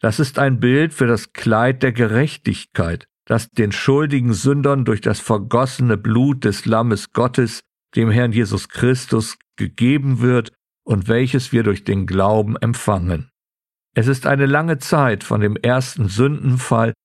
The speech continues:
bis hin zu dem Erlösungswerk des Herrn Jesus Christus auf Golgatha. Nur so begreifen wir die Geduld und Langmut Gottes. Er lässt uns die Zeit, die wir zur Umkehr brauchen,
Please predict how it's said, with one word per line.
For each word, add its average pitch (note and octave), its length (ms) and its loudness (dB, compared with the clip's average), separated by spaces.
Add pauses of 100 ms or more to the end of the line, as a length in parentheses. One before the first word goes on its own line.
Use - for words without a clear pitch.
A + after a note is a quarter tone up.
(280)
bis A2+ 220 -2
hin D3 200 0
zu C3+ 140 -2
dem A#2 180 0
Erlösungswerk A2 1080 2
des - 240 -2
Herrn B2+ 220 2
Jesus G#2 340 -2
Christus - 480 -2
auf B2 240 -4
Golgatha. G2 800 -2 (460)
Nur C#3 200 2
so C#3 200 2
begreifen C3 580 0
wir C3 120 2
die A2+ 140 -2
Geduld A#2+ 580 0
und G#2+ 220 -4
Langmut A#2+ 560 0
Gottes. - 580 -4 (260)
Er C#3 200 2
lässt D3 320 -2
uns A#2 240 -2
die G2+ 160 -2
Zeit, A#2+ 560 0 (180)
die C3 100 2
wir C3 140 0
zur - 240 -2
Umkehr C3 400 0
brauchen, A2+ 640 0